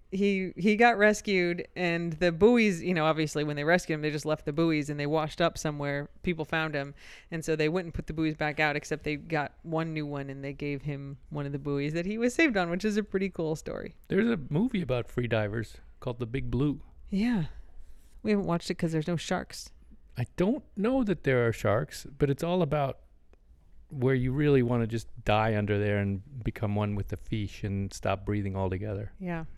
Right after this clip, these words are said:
Speaker 2: It's a bit weird.
Speaker 1: Not for me, thank you.
Speaker 2: It's French.
Speaker 1: <laughs> All right, uh, it's time for German word of the week.
Speaker 2: Oh, yeah.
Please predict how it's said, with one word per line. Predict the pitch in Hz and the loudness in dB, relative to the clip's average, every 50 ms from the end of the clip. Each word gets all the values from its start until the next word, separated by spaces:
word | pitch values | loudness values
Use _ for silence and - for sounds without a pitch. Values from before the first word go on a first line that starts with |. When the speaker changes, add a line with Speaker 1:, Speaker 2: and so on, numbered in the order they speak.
| - - - - - - - | -14 -16 -18 -18 -16 -12 -8
Speaker 2:
It's | 160 - - | -8 -6 -4
a | 170 | -2
bit | 180 220 - | -2 0 0
weird. | 156 147 139 127 113 101 110 - - - - - - - - | 2 2 2 4 4 2 2 0 -2 -10 -16 -18 -18 -16 -14
Speaker 1:
Not | - 196 220 247 240 - | -8 -4 -2 -2 -2 -2
for | - 214 190 170 | -2 -2 -2 -2
me, | 160 147 143 143 | -2 -4 -8 -8
thank | - 147 147 143 | -8 -8 -8 -8
you. | 151 147 151 156 | -8 -6 -2 -2
Speaker 2:
It's | 170 - - | -2 -2 -2
French. | - 113 104 101 104 - - - - - - - - | -2 -2 -2 -2 -4 -6 -10 -14 -16 -16 -18 -18 -16
Speaker 1:
<laughs> | - - - - - | -14 -12 -6 2 4
All | 240 226 - - - - - - - - - - - - - - - - - - - - - - - - - - - - | 4 4 4 2 -6 -8 -10 -12 -14 -14 -16 -16 -18 -18 -16 -16 -16 -16 -16 -16 -16 -16 -16 -12 -10 -10 -10 -6 2 6
right, | 302 330 339 294 220 - - - | 8 8 10 8 6 4 0 2
uh, | - 254 247 | 4 6 6
it's | 247 240 | 6 6
time | - 320 311 | 4 4 4
for | 285 | 4
German | 247 220 - 330 320 302 294 294 | 2 4 4 4 4 4 4 2
word | 302 302 294 | 4 4 4
of | 285 | 4
the | 277 277 | 4 4
week. | 277 302 269 - - - - - - - | 2 0 -2 -4 -8 -16 -16 -10 -2 2
Speaker 2:
Oh, | 175 196 | 4 6
yeah. | 220 226 214 143 98 | 6 6 4 4 0